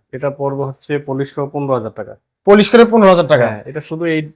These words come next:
Speaker 1: এই ডিজাইনটার ক্ষেত্রে
Speaker 2: কি
Speaker 1: পড়বে।
Speaker 2: হ্যান্ড পলিশ নাকি?
Speaker 1: হ্যান্ড পলিশ।
Speaker 2: ওকে।
Speaker 1: হ্যান্ড পলিশ।
Speaker 2: তারপরে এই যে এগুলা ডিপ পাল্লা?
Speaker 1: হ্যাঁ, এটা হচ্ছে গামারি প্যানেল ডোর, ডিপ, ডিপ পাল্লা আর কি।
Speaker 2: ওকে।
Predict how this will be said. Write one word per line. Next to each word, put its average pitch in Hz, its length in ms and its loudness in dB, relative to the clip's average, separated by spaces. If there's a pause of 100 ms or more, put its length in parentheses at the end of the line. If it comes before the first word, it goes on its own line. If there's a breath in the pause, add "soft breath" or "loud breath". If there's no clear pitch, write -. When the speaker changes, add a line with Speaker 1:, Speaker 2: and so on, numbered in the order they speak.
Speaker 1:
এই 156 160 -6
ডিজাইনটার 139 440 -4
ক্ষেত্রে - 380 -12
Speaker 2:
কি - 60 -18
Speaker 1:
পড়বে। 123 240 0
Speaker 2:
হ্যান্ড 220 220 2
পলিশ 233 240 -4
নাকি? 127 360 -4
Speaker 1:
হ্যান্ড 139 220 -6
পলিশ। 107 220 -12 (160)
Speaker 2:
ওকে। 143 260 -4
Speaker 1:
হ্যান্ড 113 160 -10
পলিশ। 113 200 -16 (420)
Speaker 2:
তারপরে 175 300 0
এই 185 60 -2
যে 175 160 0
এগুলা 175 360 0
ডিপ 196 180 -2
পাল্লা? 156 400 2
Speaker 1:
হ্যাঁ, 120 280 -14
এটা 131 140 -10
হচ্ছে 147 200 -10
গামারি 139 420 -4
প্যানেল 139 340 -6
ডোর, 143 240 -8
ডিপ, 127 120 -8 (120)
ডিপ 127 220 -14
পাল্লা 131 220 -2
আর 107 180 -8
কি। 120 100 -16 (180)
Speaker 2:
ওকে। 123 320 -4